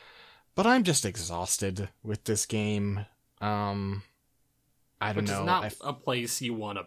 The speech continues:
Speaker 2: be for Resident Evil fucking four.
Speaker 1: Right.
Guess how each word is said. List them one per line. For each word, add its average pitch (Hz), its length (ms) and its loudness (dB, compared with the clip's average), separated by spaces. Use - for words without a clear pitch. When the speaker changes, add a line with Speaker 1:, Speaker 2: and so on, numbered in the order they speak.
Speaker 2:
be 95 500 -14
for 98 440 -2
Resident 107 420 -2
Evil 101 320 -8
fucking 95 380 -8
four. 98 420 -4
Speaker 1:
Right. 98 400 0